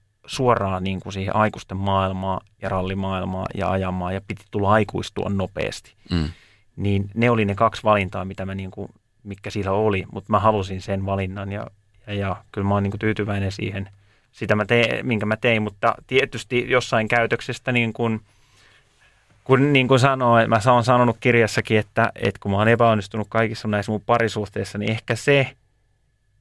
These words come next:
Speaker 1: se juontaa juurensa siitä, että sitä pikkusen sitä nuoruutta jäi elämättä.
Speaker 2: Mm. Onks muuten nyt käynyt niin, koska nyt kun sä oot julkisuuden ihminen,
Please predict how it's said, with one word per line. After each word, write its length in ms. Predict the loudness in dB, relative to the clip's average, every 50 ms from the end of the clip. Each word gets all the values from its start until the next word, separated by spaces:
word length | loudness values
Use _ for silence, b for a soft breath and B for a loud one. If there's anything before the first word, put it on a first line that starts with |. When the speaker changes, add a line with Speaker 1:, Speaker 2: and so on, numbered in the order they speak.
| _ _ _
Speaker 1:
se 160 | -10 -2 0
juontaa 440 | 2 4 4 4 4 4 4 2 2
juurensa 460 | 2 2 0 0 0 0 -2 -4 -8
siitä, 540 | -12 -6 -4 -2 -2 -2 -4 -4 -6 -4 -4
että 260 | -6 -6 -8 -12 -10
sitä 240 | -8 -8 -6 -8 -8 -6
pikkusen 400 | -6 -6 -6 -4 -4 -2 -2 -2
sitä 140 | -2 -2 -2
nuoruutta 480 | 0 0 0 0 -2 -2 -6 -4 -4
jäi 180 | -2 0 0 0
elämättä. 480 | 2 0 0 -2 -4 -12 _ _ _ _ _ -14
Speaker 2:
Mm. 220 | -12 -12 -10 -10 -12 -14 _ _ B B B B B B
Onks 200 | 0 0 0 2
muuten 240 | 0 2 2 4 2
nyt 140 | 2 2 2
käynyt 280 | 2 2 4 4 4
niin, 400 | 6 6 6 4 4 0 -2 -8 _ _ _
koska 420 | -4 -4 -4 -2 0 0 0 0 0 _ _ _ -2
nyt 200 | -2 -2 -2 -4 -8 _ _ -20 _ _ _ _ B B B B B B B
kun 120 | -10 -6 0
sä 120 | 2 2
oot 300 | 2 2 0 -6 -18 -12 -4
julkisuuden 600 | 0 2 2 2 2 -2 -2 0 0 2 2 2
ihminen, 460 | 2 0 0 0 2 2 2 2 0